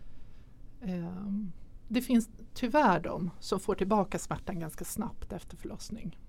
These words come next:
Det är inte så att alla, och det är definitivt inte att det botar endometrios. Det får ju också en del höra att ja, bara du blir gravid och föder barn så kommer de här besvären att gå över. Och det, det är ju helt förfärligt att säga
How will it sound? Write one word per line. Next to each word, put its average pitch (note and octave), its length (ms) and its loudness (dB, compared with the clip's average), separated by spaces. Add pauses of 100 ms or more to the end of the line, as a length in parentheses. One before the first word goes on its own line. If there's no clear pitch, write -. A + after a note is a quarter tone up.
(140)
Det A#3 80 -6
är F#3+ 40 0
inte F3+ 200 0
så - 120 -4
att - 140 -6
alla, D#3+ 340 -4 (380)
och - 180 8
det G#3 60 10
är F#3 40 4
definitivt G#3+ 540 2
inte A3+ 160 6
att D#3+ 100 0
det F3+ 60 2
botar G3 640 2 (100)
endometrios. - 640 4
Det A#3 100 -4
får C4 160 0
ju A#3+ 60 8
också G#3+ 220 0
en C#4+ 80 4
del F#3 180 8
höra E3+ 380 4
att - 220 -4 (680)
ja, A#3 340 12
bara A#3 280 10
du C#4+ 60 6
blir E4 140 8
gravid A#3 380 4
och A3 60 4
föder A3 220 6
barn B3 360 8
så A#3+ 120 -2
kommer G#3+ 220 4
de G3 80 4
här B3 140 6
besvären F3 540 2
att E3+ 60 -2
gå F3+ 120 -2
över. E3+ 400 0
Och E3+ 100 -2
det, F3+ 120 -8 (300)
det F#3+ 80 2
är G#3+ 40 8
ju A3 60 6
helt E3 200 0
förfärligt B3+ 680 2
att F#3 60 0
säga F3+ 460 0